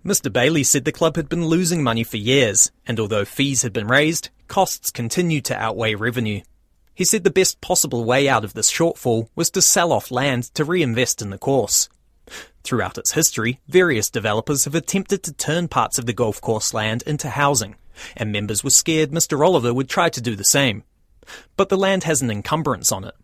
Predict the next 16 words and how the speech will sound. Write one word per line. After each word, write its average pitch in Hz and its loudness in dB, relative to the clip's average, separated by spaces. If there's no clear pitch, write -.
meaning 101 -6
it's - -4
only 151 2
to - -6
be 110 -8
used 110 -4
as 110 -4
a 113 -6
golf 139 -2
course 113 2
until 190 -2
the 117 0
end 113 0
of 110 -4
the 107 -6
millennium. 110 -2